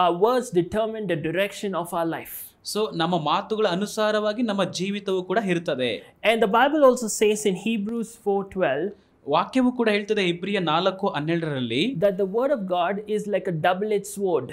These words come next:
Speaker 2: ದೇವರ ವಾಕ್ಯವು ಇಬ್ಬಾಯಿ ಕತ್ತಿಯಾಗಿದೆ ಎಂದು.
Speaker 1: And that's why you can see double-edged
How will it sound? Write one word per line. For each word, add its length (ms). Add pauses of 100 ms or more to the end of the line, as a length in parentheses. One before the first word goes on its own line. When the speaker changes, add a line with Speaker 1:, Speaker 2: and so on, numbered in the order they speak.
(220)
Speaker 2:
ದೇವರ 360 (120)
ವಾಕ್ಯವು 360 (140)
ಇಬ್ಬಾಯಿ 420 (120)
ಕತ್ತಿಯಾಗಿದೆ 720
ಎಂದು. 200 (440)
Speaker 1:
And 140
that's 200
why 100
you 100
can 220
see 120 (280)
double-edged 420